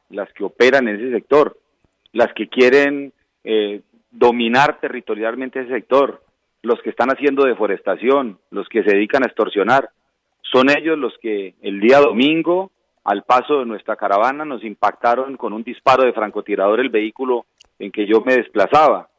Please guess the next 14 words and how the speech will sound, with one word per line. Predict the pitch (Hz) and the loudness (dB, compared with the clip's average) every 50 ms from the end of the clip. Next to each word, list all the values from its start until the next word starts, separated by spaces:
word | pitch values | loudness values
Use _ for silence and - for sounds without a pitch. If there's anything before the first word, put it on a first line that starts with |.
| _ _ _ _ _ _ - | _ _ _ _ _ _ -10
Y | 127 123 117 | -4 -2 -2
ayer, | 110 107 104 120 139 160 175 180 | -2 -2 0 0 2 2 2 0
al | 175 165 | -2 -4
llegar | 127 127 110 113 120 127 | -6 -6 -4 -4 -4 -4
a | 143 | -4
un | 151 147 | -6 -8
sitio | - 147 147 - - 147 | -12 -12 -12 -10 -10 -10
que | 131 123 | -10 -8
se | 92 104 | -6 -4
llama | 98 110 113 135 139 | -4 -2 -2 -2 -2
La | 131 117 | -2 -2
Cristalina | - - 107 98 - - 113 101 101 107 113 131 139 143 | -4 -6 -10 -10 -6 -4 -4 -2 -2 -2 -4 -2 -2 -2
de | 143 143 | -2 0
Lozada, | 143 151 139 - 147 139 127 123 127 131 | 0 0 0 2 2 2 2 2 -2 -6